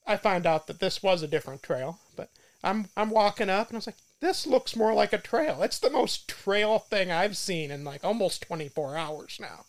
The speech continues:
I was like, "It's rocky, it's wide, I can,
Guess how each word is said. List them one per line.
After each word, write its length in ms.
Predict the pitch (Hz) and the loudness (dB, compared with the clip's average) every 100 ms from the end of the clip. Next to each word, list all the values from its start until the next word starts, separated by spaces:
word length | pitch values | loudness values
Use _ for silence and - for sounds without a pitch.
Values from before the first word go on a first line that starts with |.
| _ _ _ _ _ - | _ _ _ _ _ -12
I 40 | |
was 80 | 147 | -10
like, 140 | 156 131 | -8 -10
"It's 180 | - | -6
rocky, 460 | 170 175 185 - 214 | -2 0 0 -2 -4
it's 240 | 214 - | -4 -6
wide, 440 | 151 151 165 196 202 | -6 -4 0 2 2
I 100 | 180 | 0
can, 260 | 180 165 | -2 -8